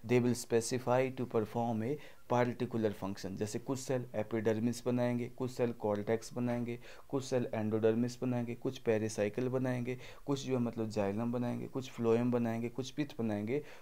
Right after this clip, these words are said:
तो बोलने का मतलब क्या है कि यहाँ पे जो सेल्स हैं वो मैच्योर हो जाते हैं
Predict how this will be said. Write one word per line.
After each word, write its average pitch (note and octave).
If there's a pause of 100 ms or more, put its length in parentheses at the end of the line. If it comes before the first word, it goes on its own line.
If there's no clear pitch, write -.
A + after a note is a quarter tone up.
तो A#2
बोलने A#2
का A#2
मतलब G#2+
क्या G#2+
है G#2
कि C3
यहाँ G#2+
पे A#2
जो G#2
सेल्स A2+
हैं A#2 (200)
वो A#2
मैच्योर G#2+
हो A2+
जाते G#2
हैं A#2